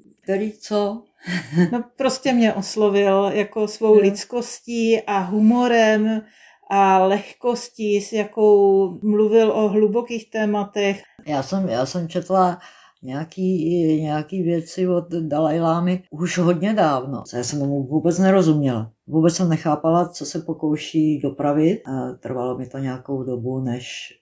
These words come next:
Speaker 1: než se to, než se ta znalost, taková ta vnější, než se nějak propojila,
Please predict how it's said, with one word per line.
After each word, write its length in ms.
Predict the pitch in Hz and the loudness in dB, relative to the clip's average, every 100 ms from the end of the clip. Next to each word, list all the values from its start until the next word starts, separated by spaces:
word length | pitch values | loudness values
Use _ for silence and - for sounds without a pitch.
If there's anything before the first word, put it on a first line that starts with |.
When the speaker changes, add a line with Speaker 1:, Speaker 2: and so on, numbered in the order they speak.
| - | -14
Speaker 1:
než 420 | 135 131 131 131 | -10 -8 -8 -10
se 140 | - 160 | -8 -8
to, 320 | 160 156 131 _ _ - | -4 -4 -6 _ _ -16
než 160 | 147 - | -14 -10
se 100 | 165 | -6
ta 140 | 170 | -4
znalost, 720 | 147 156 143 165 196 - _ | -2 0 2 2 -2 -8 _
taková 420 | - 151 147 139 139 | -18 -12 -6 -6 -6
ta 260 | 151 139 _ _ _ _ 147 | -8 -10 _ _ _ _ -6
vnější, 560 | 147 139 - 180 196 | 0 0 -2 -6 -4
než 180 | 165 160 | -6 -6
se 100 | - | -8
nějak 360 | 165 147 151 _ | -6 -4 -6 _
propojila, 680 | 151 147 160 160 156 151 | -8 -2 4 6 6 4